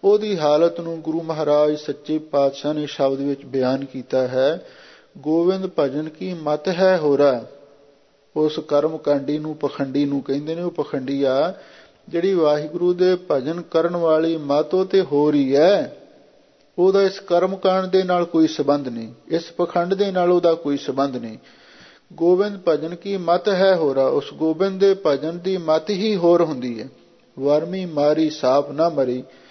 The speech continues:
ਇਹ ਗੱਲ ਯਾਦ ਰੱਖ, ਜੇ ਕੋਈ ਆਦਮੀ ਵਰਮੀ ਸੱਪ ਦੀ ਖੁੱਡ ਨੂੰ ਮਾਰੀ ਜਾਵੇ, ਤੇ ਸੱਪ ਤੇ ਹੇਠਾਂ ਬੈਠਾ ਹੁੰਦਾ ਹੈ।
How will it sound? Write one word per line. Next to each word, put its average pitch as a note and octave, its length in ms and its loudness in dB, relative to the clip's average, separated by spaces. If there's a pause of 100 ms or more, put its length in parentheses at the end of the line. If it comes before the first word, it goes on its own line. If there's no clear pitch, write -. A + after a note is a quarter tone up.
(400)
ਇਹ F#3 180 4
ਗੱਲ E3+ 260 2
ਯਾਦ D3 420 2
ਰੱਖ, C#3+ 320 2 (260)
ਜੇ D#3 160 2
ਕੋਈ E3+ 380 0
ਆਦਮੀ D3 500 0
ਵਰਮੀ D3+ 640 -2 (400)
ਸੱਪ - 360 -2
ਦੀ E3+ 180 0
ਖੁੱਡ D3 360 0
ਨੂੰ D#3+ 240 -6
ਮਾਰੀ C#3+ 400 2
ਜਾਵੇ, C3+ 460 2 (540)
ਤੇ D3 100 -4
ਸੱਪ D3+ 380 0
ਤੇ F3 120 2
ਹੇਠਾਂ D3+ 400 -2
ਬੈਠਾ D3+ 340 0
ਹੁੰਦਾ B2 300 -6
ਹੈ। A#2+ 160 -12